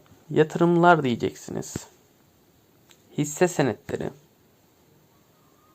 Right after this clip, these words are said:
Hisse senedi hesap açılışı.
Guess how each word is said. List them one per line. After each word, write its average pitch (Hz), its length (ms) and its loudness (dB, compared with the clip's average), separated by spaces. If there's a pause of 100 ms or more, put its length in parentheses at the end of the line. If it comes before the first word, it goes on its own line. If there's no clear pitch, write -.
(1800)
Hisse 165 320 4
senedi 185 420 4
hesap 175 520 0
açılışı. 123 500 0